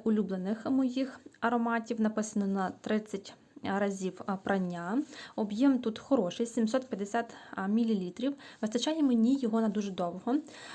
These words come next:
А, він йде концентрований, м, насичений має такий аромат.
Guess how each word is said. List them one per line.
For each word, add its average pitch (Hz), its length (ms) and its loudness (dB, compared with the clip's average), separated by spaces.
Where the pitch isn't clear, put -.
А, 202 260 -2
він 262 260 6
йде 220 160 4
концентрований, 220 1160 2
м, 196 480 -6
насичений 214 680 0
має 185 280 0
такий 196 420 -4
аромат. 208 440 0